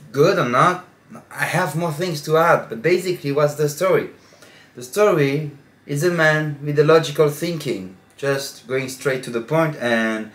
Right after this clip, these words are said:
wondering a lot because he understanding that most people don't go through logic.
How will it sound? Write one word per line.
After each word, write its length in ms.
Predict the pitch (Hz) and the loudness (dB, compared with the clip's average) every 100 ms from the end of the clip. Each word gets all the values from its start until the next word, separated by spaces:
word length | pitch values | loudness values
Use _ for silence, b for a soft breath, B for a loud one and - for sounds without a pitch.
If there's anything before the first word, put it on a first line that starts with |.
| B B | B B
wondering 720 | 113 165 196 185 170 170 170 | 0 2 2 0 0 0 2
a 40 | 147 | 2
lot 440 | 151 170 165 - | 6 6 4 0
because 420 | 127 - 143 139 | -12 2 4 4
he 80 | 135 | 0
understanding 800 | 131 120 - 160 160 135 113 113 | -2 -4 -2 0 0 0 -2 2
that 260 | 117 117 120 | 4 4 0
most 240 | 123 - | -6 -4
people 400 | 143 139 120 117 | -6 0 2 2
don't 320 | 110 120 113 | 4 2 2
go 180 | 110 117 | 0 -2
through 200 | - 117 | -2 0
logic. 420 | 113 113 104 104 | 4 4 2 -10